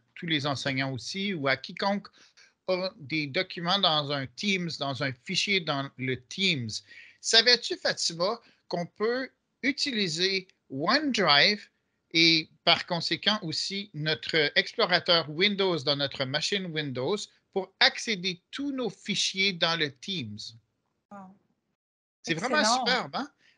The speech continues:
Speaker 1: Alors, je vais vous montrer ça. Comme ça, si un, une direction, l'idée, c'est que la direction pourrait mettre un document dans le Teams de l'école
Speaker 2: Oui.
Speaker 1: et par conséquent, partager tous les documents avec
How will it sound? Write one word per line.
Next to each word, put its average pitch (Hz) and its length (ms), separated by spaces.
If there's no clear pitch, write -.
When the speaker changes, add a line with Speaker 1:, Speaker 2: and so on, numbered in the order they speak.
Speaker 1:
Alors, 131 200
je 120 80
vais 147 140
vous 151 140
montrer 208 380
ça. 311 320
Comme 165 160
ça, 320 380
si 208 500
un, 160 460
une 156 260
direction, 220 680
l'idée, 160 320
c'est 233 140
que 165 140
la 139 180
direction 190 560
pourrait 156 240
mettre 185 360
un 233 80
document 175 500
dans 156 180
le 147 140
Teams 233 500
de 180 80
l'école 151 540
Speaker 2:
Oui. 95 180
Speaker 1:
et 180 260
par 160 200
conséquent, 214 680
partager 190 760
tous 262 180
les 196 260
documents 175 600
avec 156 320